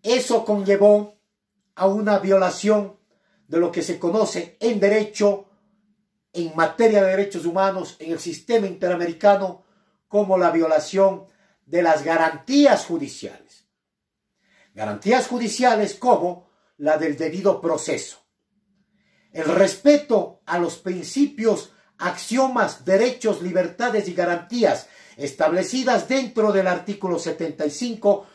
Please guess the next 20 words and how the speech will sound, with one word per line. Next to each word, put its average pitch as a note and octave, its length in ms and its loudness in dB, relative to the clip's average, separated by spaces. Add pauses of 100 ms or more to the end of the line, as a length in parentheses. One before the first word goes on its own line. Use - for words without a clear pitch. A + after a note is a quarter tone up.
setenta F#3 560 -2
y D3+ 60 0
seis, A3+ 320 0
setenta F3 400 -4
y D#3+ 80 -4
siete A3+ 520 -2 (180)
de E3 140 -4
la E3 160 2
Constitución E3+ 720 -6
de E3 120 -2
la D3 120 2
República C#3+ 760 -2
del C3 160 -4
Ecuador. B2 440 -4
A D3+ 100 2
saber, A3+ 520 2 (1300)
el G2+ 160 -12
principio A#3 680 0
de A#3+ 100 2
legalidad. A3 580 0